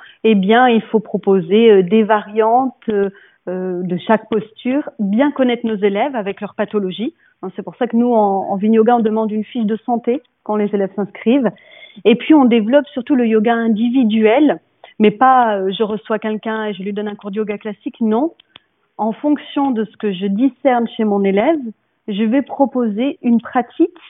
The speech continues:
qui va être créée dans l'instant avec l'élève. Et puis, à la fin, je dessine toutes les postures. L'élève repart avec sa séance,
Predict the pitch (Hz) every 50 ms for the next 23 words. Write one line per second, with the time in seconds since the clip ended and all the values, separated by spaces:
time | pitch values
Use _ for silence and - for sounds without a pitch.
0 | _ _ _ _ _ _ _ _ - - 233 220 196 220 220 226 226 226 - -
1 | 226 - - - - 285 285 262 233 240 233 226 220 - - - 240 220 208 202
2 | 190 - - 190 180 180 190 262 320 294 226 - - - _ _ - 208 - 220
3 | 202 180 175 170 - - 220 220 269 330 - - _ _ - 208 190 214 196 202
4 | 269 277 254 - 302 269 233 233 202 214 214 214 190 180 - - 302 285 269 226
5 | 226 262 269 247 226 214 196 247 247 240 208 185 170 - _ - 285 262 - -
6 | 233 190 196 240 302